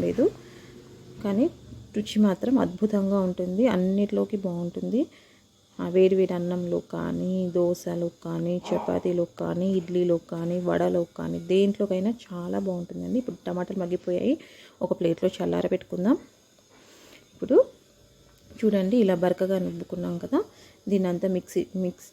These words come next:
చేసుకొని స్పూన్తో ఇప్పుడు టమాటా ముక్కలు కూడా వేసుకొని గ్రైండ్ చేసుకోవడమే. అంతే, ఎంతో సులభంగా తయారైపోయింది కదండి. మనం ముందుగా అన్ని ఆకుకూరలు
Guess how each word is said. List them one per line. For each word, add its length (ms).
చేసుకొని 460
స్పూన్తో 440
ఇప్పుడు 220
టమాటా 360
ముక్కలు 300
కూడా 160
వేసుకొని 420
గ్రైండ్ 300
చేసుకోవడమే. 600
అంతే, 360
ఎంతో 260
సులభంగా 460
తయారైపోయింది 640
కదండి. 320
మనం 140
ముందుగా 400
అన్ని 220
ఆకుకూరలు 480